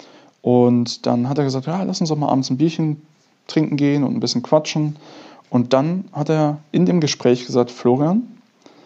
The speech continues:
äh, ich investiere jetzt in Bitcoin." Ich so, "Hä? Wat, wat, wat ist Bitcoin?" Also noch nie gehört, was soll das sein? "Ja, das ist eine Digitalwährung. Das ist eine Kryptowährung."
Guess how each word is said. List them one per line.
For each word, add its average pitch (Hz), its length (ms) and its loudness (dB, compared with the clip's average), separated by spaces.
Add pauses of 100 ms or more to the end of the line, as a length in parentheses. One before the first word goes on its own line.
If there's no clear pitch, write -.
(260)
äh, 123 240 -2
ich - 180 -6
investiere 135 580 4
jetzt - 220 -6
in 123 500 -2
Bitcoin." - 500 -4 (280)
Ich - 100 -18
so, - 160 -12
"Hä? - 280 -4 (380)
Wat, - 260 -12
wat, - 240 0 (140)
wat - 180 -6
ist - 140 -4
Bitcoin?" - 400 -2 (420)
Also 127 380 0
noch 143 80 0
nie 226 160 2
gehört, 196 380 2
was - 120 -2
soll - 120 0
das 151 80 -2
sein? 185 240 0 (1000)
"Ja, 127 380 2 (140)
das 123 180 -6
ist - 300 -6 (280)
eine 131 460 0 (160)
Digitalwährung. - 1200 -2 (600)
Das - 200 -10
ist - 140 -4
eine 135 160 2
Kryptowährung." - 920 -2